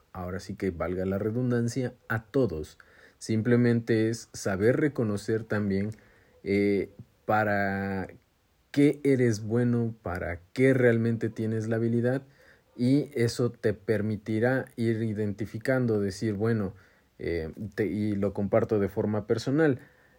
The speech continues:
eh, yo respeto mucho algunas, no, no algunas, en general las profesiones, las actividades que hacen todas las personas, y,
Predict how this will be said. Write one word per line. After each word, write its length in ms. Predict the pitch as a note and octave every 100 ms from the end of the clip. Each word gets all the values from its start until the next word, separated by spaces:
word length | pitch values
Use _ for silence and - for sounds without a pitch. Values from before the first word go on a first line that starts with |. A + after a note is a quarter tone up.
| -
eh, 600 | - G2 G2 E2 D2+ - A2
yo 160 | B2
respeto 480 | C3 C#3 - C#3+ C#3
mucho 600 | A#2 C3+ C3+ - G2+ F#2+ F#2+
algunas, 1160 | G#2 G#2 A2 A2 A2+ A2 - - - - - - _ - -
no, 220 | - C#3 D#3+
no 120 | E3
algunas, 380 | E3 A#2+ G#2 G#2+
en 100 | G2+
general 380 | G#2 G#2 A2+ B2+
las 140 | A#2
profesiones, 680 | - G2 F#2+ - C#3 B2+ G2+
las 160 | F#2+
actividades 600 | F#2 G2+ F#2 G2+ A#2+ A2+
que 100 | -
hacen 240 | F#2+ - G#2
todas 180 | G#2+ G#2+
las 140 | -
personas, 540 | F2+ F2 A#2+ B2+ C3 - _ _ _ _ _ _ -
y, 400 | A#2+ A#2+ A#2+